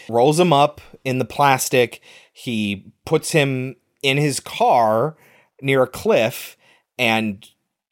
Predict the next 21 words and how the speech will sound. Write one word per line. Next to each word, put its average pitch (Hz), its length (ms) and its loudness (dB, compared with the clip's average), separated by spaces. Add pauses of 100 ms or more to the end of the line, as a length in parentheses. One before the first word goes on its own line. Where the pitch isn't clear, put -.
(300)
douses 160 460 -2
the 185 80 0
thing 175 220 -2
in 151 100 -4
gasoline, 131 640 -2
takes 151 300 -6
a 156 60 -4
newspaper, 117 840 -2 (200)
lights 143 300 -2
the 165 100 0
newspaper 156 480 0
on 120 100 -2
fire, 117 380 0
shoves 151 340 -2
it 151 80 -4
in 139 80 -2
the 120 60 -4
gas 131 380 -2
tank, 104 320 -4 (260)
and 117 240 0
then 107 260 2